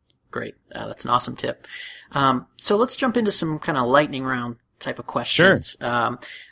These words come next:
Speaker 1: I wanted to ask, are there any specific tools or services that you feel like have really, really helped you grow your business outside of maybe YouTube? <laughs>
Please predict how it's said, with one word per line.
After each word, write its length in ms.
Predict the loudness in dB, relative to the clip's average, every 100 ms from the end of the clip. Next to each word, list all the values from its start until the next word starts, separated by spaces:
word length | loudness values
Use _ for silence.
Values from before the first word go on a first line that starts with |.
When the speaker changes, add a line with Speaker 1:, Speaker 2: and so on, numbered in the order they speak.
| _ -4
Speaker 1:
I 60 |
wanted 200 | -2 0
to 220 | 2 2 0
ask, 240 | -4 -2 0
are 100 | 2
there 200 | 2 0
any 320 | 0 -2 -4
specific 540 | -4 -4 -2 -4 -6
tools 520 | -8 -4 -2 0 -2 -4
or 60 |
services 640 | -4 -2 -2 -2 -4 -8 -10
that 140 | -10
you 100 | -10
feel 220 | -8 -10
like 200 | -8 -10
have 120 | -10 -10
really, 360 | -8 -8 -8 -6
really 220 | -4 -4
helped 360 | -6 -8 -8 -6
you 400 | -4 -2 -4 -6 _ _
grow 180 | -4 -4
your 160 | -4
business 400 | -6 -8 -8 -10
outside 320 | -10 -6 -6 -6
of 60 |
maybe 200 | -10 -10
YouTube? 440 | -10 -10 -8 -6 0
<laughs> 420 | 4 4 2